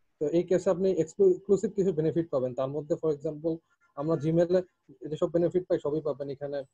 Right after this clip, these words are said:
আপনি, আহ, ইয়ে, Hangout use করতে পারবেন, Google Meeting, আহ, তারপরে Google,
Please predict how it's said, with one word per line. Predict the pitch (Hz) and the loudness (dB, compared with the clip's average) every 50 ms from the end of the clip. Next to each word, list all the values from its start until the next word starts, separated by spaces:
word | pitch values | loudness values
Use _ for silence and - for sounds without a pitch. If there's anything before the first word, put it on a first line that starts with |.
| _ _ _ _ _ _ _ _ _ _ _ _ _ | _ _ _ _ _ _ _ _ _ _ _ _ _
আপনি, | - 143 139 - 147 151 147 143 139 - | -12 -12 -10 -8 -6 -4 -4 -4 -4 -2
আহ, | 143 143 139 135 127 - 143 143 - - - | -2 -2 -2 -2 -4 -6 -8 -12 -14 -12 -10
ইয়ে, | 143 135 127 | -6 -6 -6
Hangout | 123 139 147 151 147 156 151 147 | -4 -4 -4 -2 0 0 0 0
use | 160 143 - | -2 -6 -6
করতে | - - - - 139 | -6 -8 -6 -6 -6
পারবেন, | 135 139 131 123 135 135 143 - _ _ _ _ _ _ - | -6 -6 -4 -4 -6 -6 -8 -10 _ _ _ _ _ _ -10
Google | 143 135 147 151 139 143 | -8 -4 -4 -4 -2 -4
Meeting, | 147 143 - 147 151 160 - _ _ _ _ _ _ | -6 -6 -6 -8 -10 -10 -14 _ _ _ _ _ _
আহ, | 139 139 131 | -10 -8 -6
তারপরে | - 147 131 - 156 143 | -4 -4 -4 -2 -2 -2
Google, | 131 156 151 156 165 160 | -2 -2 0 0 0 -2